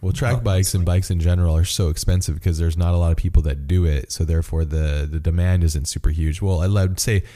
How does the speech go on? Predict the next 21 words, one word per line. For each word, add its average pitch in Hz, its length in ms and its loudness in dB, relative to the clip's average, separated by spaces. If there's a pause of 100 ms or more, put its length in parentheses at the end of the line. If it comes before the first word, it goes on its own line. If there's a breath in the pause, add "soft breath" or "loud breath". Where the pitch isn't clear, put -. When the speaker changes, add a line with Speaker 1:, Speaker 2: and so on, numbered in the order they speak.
(540 loud breath)
Speaker 1:
uh, 82 400 -6
in 98 180 0
the 87 100 0
spectrum 92 400 0
of, 80 140 0
like, 80 180 0 (160)
you 95 160 0
know, 73 160 0 (280)
running 80 400 0
shoes 78 340 -2
or 78 80 -2
something, 78 380 -2
you 76 80 -2
know, 76 120 -2
like, 78 220 -4
cycling 92 680 -2
is 78 200 0
a 76 80 -2
thing, 78 340 -2
and 78 140 -2
then 78 360 -2